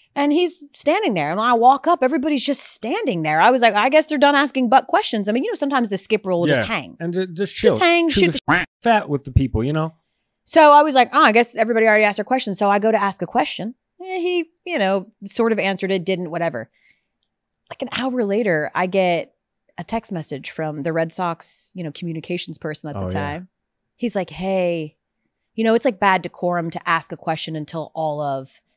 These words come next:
Speaker 1: that local team's beat reporters have asked their questions."
Speaker 2: Ew,
Speaker 1: Like,
Speaker 2: I've never
Speaker 1: they,
Speaker 2: heard
Speaker 1: they kinda,
Speaker 2: that.
Speaker 1: they kinda, like, he, they, they're kinda frowning on you asking a
Speaker 2: Oh.
Speaker 1: question before the Baltimore reporters were done.
Speaker 2: Oh,
Speaker 1: I was like, "Well, how was I
Speaker 2: shut up.
Speaker 1: supposed to know that?" I mean, I walked
Speaker 2: Yeah.
Speaker 1: up and no one was talking.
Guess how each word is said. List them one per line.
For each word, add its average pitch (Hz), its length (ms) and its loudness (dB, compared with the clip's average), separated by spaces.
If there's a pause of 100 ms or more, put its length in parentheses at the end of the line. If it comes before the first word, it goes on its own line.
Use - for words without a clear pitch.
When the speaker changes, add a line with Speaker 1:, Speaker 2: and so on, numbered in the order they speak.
Speaker 1:
that 165 200 0
local 170 320 -6
team's 156 340 -10
beat 147 380 -6
reporters 156 420 -8
have 156 100 -6
asked 139 240 -8
their 135 120 -10
questions." - 560 -10
Speaker 2:
Ew, 165 80 2
Speaker 1:
Like, 165 200 2
Speaker 2:
I've 156 80 -2
never 170 160 -2
Speaker 1:
they, 240 120 6
Speaker 2:
heard 214 160 0
Speaker 1:
they 240 60 6
kinda, 247 320 2
Speaker 2:
that. - 200 -10
Speaker 1:
they 226 80 2
kinda, 220 340 0
like, 190 140 0
he, 233 100 -2
they, 214 180 2
they're 240 160 6
kinda 220 240 -4
frowning 180 480 -4
on 160 180 -6
you 170 280 -2
asking 143 320 0
a 101 40 -4
Speaker 2:
Oh. 95 40 -4
Speaker 1:
question 160 280 -6
before 147 540 -6 (680)
the 180 100 -2
Baltimore 175 500 0
reporters 139 440 -6
were 151 80 -10
done. 131 260 -6
Speaker 2:
Oh, 127 80 -6
Speaker 1:
I 247 120 6
was 294 140 0
like, 349 140 4
"Well, 339 100 4
how - 160 4
was 523 140 8
I 480 40 6
Speaker 2:
shut 587 40 8
up. 659 60 6
Speaker 1:
supposed 226 300 4
to 202 60 2
know 180 240 4
that?" 156 280 2
I 220 60 2
mean, 311 120 4
I 320 40 8
walked 339 300 6
Speaker 2:
Yeah. 403 40 2
Speaker 1:
up 403 100 -2
and 302 60 -2
no 370 100 4
one 359 80 2
was 349 120 0
talking. 143 640 -2